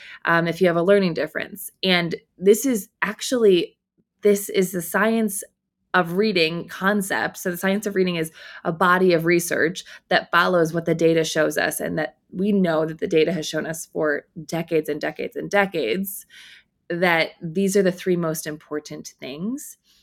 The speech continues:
And specifically, two of the biggest, um, you know, creators, uh, front runners of the science of reading from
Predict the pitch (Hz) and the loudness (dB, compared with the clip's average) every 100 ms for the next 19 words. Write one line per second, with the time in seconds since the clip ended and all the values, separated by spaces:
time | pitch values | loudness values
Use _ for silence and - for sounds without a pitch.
0 | _ _ - _ 226 269 220 131 113 170 | _ _ -20 _ -4 0 0 0 -4 -8
1 | 175 - _ _ - - 240 247 370 302 | -10 -16 _ _ -14 -4 -2 0 -2 -2
2 | 196 156 143 160 165 - - _ _ - | -2 0 0 0 -6 -14 -20 _ _ -4
3 | 262 254 220 202 180 180 180 175 180 - | 0 4 2 4 2 2 2 2 0 -6
4 | - - 180 165 151 156 175 - 202 175 | -6 0 4 4 2 -4 -8 -6 -2 0
5 | 127 - - 208 196 196 185 190 185 170 | 0 -6 -6 4 6 6 6 4 4 2
6 | 139 135 - _ - 247 247 220 202 190 | 2 0 -6 _ -2 0 2 4 4 4
7 | 185 - 180 180 175 202 - 180 180 165 | 4 2 2 0 -4 -14 -8 -6 -2 -2
8 | 156 160 160 156 156 160 - 175 160 160 | 0 -4 -2 -2 -2 -4 -4 -2 -2 -4